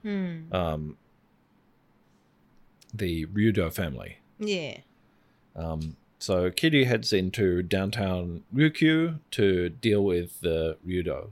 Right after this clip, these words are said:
Speaker 1: Yeah.
Speaker 2: Um, which
Speaker 1: Mm.
Speaker 2: is kind of our first, I think, is this our first chance to walk around? This is our
Speaker 1: I think so. Yeah.
Speaker 2: Yeah.
Speaker 1: Hmm.
Speaker 2: Downtown Ryukyu,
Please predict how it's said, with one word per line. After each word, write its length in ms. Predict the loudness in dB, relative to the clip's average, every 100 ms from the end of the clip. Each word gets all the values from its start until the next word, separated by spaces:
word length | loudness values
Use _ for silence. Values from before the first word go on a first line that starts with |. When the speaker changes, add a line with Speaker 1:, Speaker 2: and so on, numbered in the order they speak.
| -12
Speaker 1:
Yeah. 380 | -6 -6 -6 -12 -20 _ _ _
Speaker 2:
Um, 340 | -4 -2 -2 -2
which 140 | 0
Speaker 1:
Mm. 40 |
Speaker 2:
is 80 | 0
kind 180 | 4 6
of 80 | 8
our 200 | 6 4
first, 480 | 2 2 2 -2 -10
I 40 |
think, 220 | -10 -10 -6
is 180 | -4 -4
this 160 | 0
our 120 | 0
first 360 | 4 4 4 -2 _ _ _
chance 400 | -4 -2 -4 -4
to 500 | 2 6 6 4 0 -10 _
walk 260 | 2 4 4
around? 520 | 4 4 0 -2 -6 -10 -18 _ _ _ _ _
This 140 | -4 -2
is 140 | 2
our 120 | 4
Speaker 1:
I 80 | 4
think 240 | 2 -6
so. 240 | -6 -8 -8 -2
Yeah. 340 | 0 0 -2 -10 -10
Speaker 2:
Yeah. 240 | -8 -8 -12
Speaker 1:
Hmm. 40 | -20 _ _ _ _ _ _ _ _ _ _ -20 _
Speaker 2:
Downtown 580 | -2 0 0 0 0 -4 -2
Ryukyu, 500 | 0 4 6 6